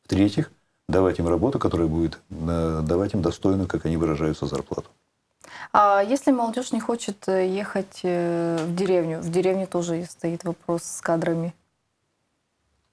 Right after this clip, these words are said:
Speaker 1: Я бы сказал, что здесь две стороны у этой медали.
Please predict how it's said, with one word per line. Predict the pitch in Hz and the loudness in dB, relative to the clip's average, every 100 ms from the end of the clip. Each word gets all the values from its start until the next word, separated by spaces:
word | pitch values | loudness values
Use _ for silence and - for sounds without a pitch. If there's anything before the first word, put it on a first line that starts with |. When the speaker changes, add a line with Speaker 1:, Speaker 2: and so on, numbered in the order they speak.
| _ _ _ _ - | _ _ _ _ -8
Speaker 1:
Я | 82 85 | -4 -4
бы | |
сказал, | 87 87 85 | -2 0 0
что | 82 | 0
здесь | 73 82 - - | -2 -2 -4 -12
две | - 113 90 71 90 | -14 -6 -4 0 0
стороны | 82 71 69 62 60 - _ | 0 -2 -4 -6 -10 -14 _
у | - 87 | 0 0
этой | 71 71 | 0 -2
медали. | 71 67 62 - | -4 -4 -4 -6